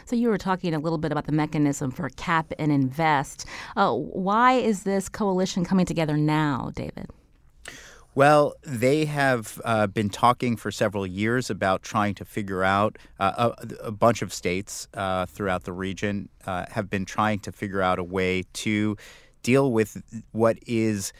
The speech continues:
Speaker 2: uh, the biggest, um, uh, fruit, let's say, hanging,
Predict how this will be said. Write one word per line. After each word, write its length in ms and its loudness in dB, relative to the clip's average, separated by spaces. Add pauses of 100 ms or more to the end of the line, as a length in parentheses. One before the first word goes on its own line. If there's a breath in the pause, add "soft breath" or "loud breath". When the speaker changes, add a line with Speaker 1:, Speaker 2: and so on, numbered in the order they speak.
(300 soft breath)
Speaker 2:
uh, 320 4
the 180 -6
biggest, 640 0
um, 640 2 (220)
uh, 460 0
fruit, 500 -4
let's 320 -4
say, 320 0
hanging, 600 -4